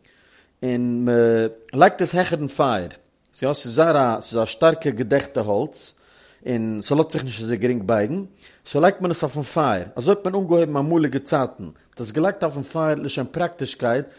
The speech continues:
אז דער האלץ זאל ווערן א ביסל מער רוכיק, און זאל אים קענען בייגן. און דאס טוט מען האנט אויך. נאר, האנט ווייסט מען שוין, מיין האנט מיינט שוין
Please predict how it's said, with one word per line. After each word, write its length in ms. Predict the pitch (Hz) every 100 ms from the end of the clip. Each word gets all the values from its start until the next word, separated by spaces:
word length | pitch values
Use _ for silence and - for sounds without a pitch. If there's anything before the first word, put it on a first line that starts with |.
| - -
אז 140 | 135
דער 200 | 127 135
האלץ 140 | 180
זאל 100 | 147
ווערן 180 | 147 160
א 40 | 139
ביסל 320 | 135 - 135
מער 200 | 123 143
רוכיק, 420 | 175 104 87 - _ _ -
און 100 | 135
זאל 140 | 135
אים 100 | 139
קענען 420 | 127 160 135 120 104
בייגן. 400 | 143 113 87 82 - _ _ _ _ _ _
און 100 | 127
דאס 180 | 127 170
טוט 240 | 165 175 165
מען 140 | 135
האנט 200 | 135 -
אויך. 260 | 156 - 92 80
נאר, 380 | 113 139 175 139 160 - - - -
האנט 240 | 175 180
ווייסט 300 | 170 202 -
מען 100 | 151
שוין, 400 | - 123 120 147 - _
מיין 140 | - 110
האנט 220 | 123 135 -
מיינט 220 | 120 107
שוין 380 | - 110 101 98